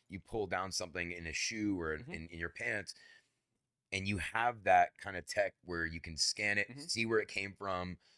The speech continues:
Speaker 1: see how many are made, um, and, and then obviously be able to create a digitized version where it's like, "All right, you own those pants in the real
Speaker 2: It's
Speaker 1: world.
Speaker 2: like
Speaker 1: Now
Speaker 2: the,
Speaker 1: you get it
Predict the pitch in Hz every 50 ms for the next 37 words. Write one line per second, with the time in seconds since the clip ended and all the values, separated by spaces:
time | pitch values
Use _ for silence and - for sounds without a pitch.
0 | _ _ - - - - - 117 110 107 95 98 110 110 107 107 104 104 104 101
1 | 95 95 95 95 95 92 92 92 90 87 87 - _ - 80 80 78 78 76 78
2 | _ - 92 90 92 - - 98 92 95 92 90 90 95 - _ _ - - 95
3 | 101 104 101 - - 95 95 90 85 - - - - _ _ _ _ _ _ _
4 | _ _ _ _ - 87 80 110 110 113 117 110 107 107 - - 107 - - -
5 | - 113 110 107 107 104 104 107 - _ - 95 90 78 82 104 117 123 127 -
6 | 104 90 85 80 67 73 90 90 87 92 92 90 90 87 90 - 90 - 104 113
7 | 107 87 85 90 90 87 90 90 85 - - 92 90 90 - 85 85 78 76 87
8 | 98 107 113 131 135 - - 90 90 90 90 92 87 85 95 90 87